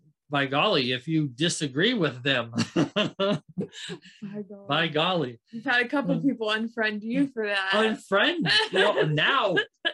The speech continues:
Speaker 1: click, you're not my friend anymore. I unfriended you. Uh, you know, I've had, like, I've had close friends in my past who then all of a sudden over a political issue,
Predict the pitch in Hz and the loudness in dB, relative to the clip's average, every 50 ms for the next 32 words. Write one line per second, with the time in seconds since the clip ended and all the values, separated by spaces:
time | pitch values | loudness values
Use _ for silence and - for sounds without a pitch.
0 | _ 285 - 262 - - - 226 262 285 - _ - 226 254 240 233 302 339 370 | _ -14 -16 -14 -8 0 2 2 2 0 -2 _ 0 2 2 2 2 0 2 2
1 | 381 208 196 196 - - - 185 180 175 196 156 170 165 156 151 143 147 147 143 | 2 2 2 0 -2 -2 -2 0 2 2 2 2 0 0 0 0 0 2 2 4
2 | 139 160 190 202 202 202 196 - 190 202 214 202 190 175 _ _ _ - 202 254 | 4 4 2 2 0 0 -2 -4 -4 -2 -2 -2 -4 -6 _ _ _ 0 2 2
3 | 269 226 196 170 147 139 147 151 139 127 120 113 104 _ _ _ _ _ _ _ | 2 2 0 0 0 2 2 2 2 2 0 -4 -10 _ _ _ _ _ _ _
4 | _ _ _ _ _ _ 160 151 151 143 139 - 160 165 165 156 165 190 226 339 | _ _ _ _ _ _ 0 0 2 2 0 -2 -2 0 0 0 0 0 0 2
5 | 392 339 269 214 175 - - _ - 170 196 226 233 233 240 254 311 370 311 185 | 2 2 0 0 -4 -10 -20 _ -8 -2 0 2 2 2 2 2 2 2 0 0
6 | 156 - _ _ _ _ - - 233 247 254 269 339 320 - - - - 233 254 | -2 -8 _ _ _ _ -12 -4 0 2 2 2 2 0 -4 -8 -4 0 2 2
7 | 294 302 277 226 214 196 190 185 190 180 180 196 202 240 311 349 277 208 - - | 2 2 2 2 0 2 2 0 0 0 0 0 0 2 2 0 0 -2 -8 -12
8 | - - 185 185 180 165 185 202 202 208 208 208 208 202 185 185 - 220 233 247 | -4 0 2 2 2 4 4 2 4 4 2 2 2 0 -2 0 0 0 0 0
9 | 240 214 190 190 185 175 185 180 160 - _ 190 175 175 202 220 294 285 - 208 | 0 0 0 0 2 2 0 -2 -2 -2 _ -2 0 2 2 2 0 0 0 -2
10 | 190 180 202 233 - - - - 147 127 123 | 0 2 2 2 2 0 0 0 -2 -2 -2